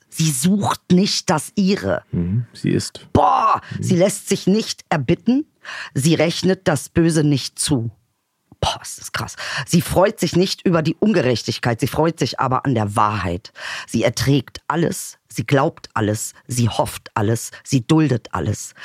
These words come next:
Speaker 1: Die Liebe höret nimmer auf, wo doch das prophetische Reden aufhören wird und das Zungenreden aufhören wird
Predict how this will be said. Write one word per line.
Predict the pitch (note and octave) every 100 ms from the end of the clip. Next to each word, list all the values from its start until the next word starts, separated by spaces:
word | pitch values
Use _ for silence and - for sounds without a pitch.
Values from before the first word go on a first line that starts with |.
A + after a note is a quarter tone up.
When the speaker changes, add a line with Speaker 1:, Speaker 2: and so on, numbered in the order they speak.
| - - C#3+
Speaker 1:
Die |
Liebe | C#3 E3 G3+ F3 B2
höret | D3+ D#3+ D3+ -
nimmer | E3+ F3+ D3+ -
auf, | G2 A#2 - - _ - - - -
wo | C#3
doch | D3 D3
das | - B2+
prophetische | - A#2+ - G#3+ G#3 C#3+ - -
Reden | B2 A2+ -
aufhören | B2+ C#3+ - C#3 B2+ G#2+
wird | G2+ G#2 - - -
und | C3
das | B2 -
Zungenreden | - A#3+ A3 D3+ C3 B2+ B2+ -
aufhören | - D#3 - - A2+ G#2+
wird | F#2+ -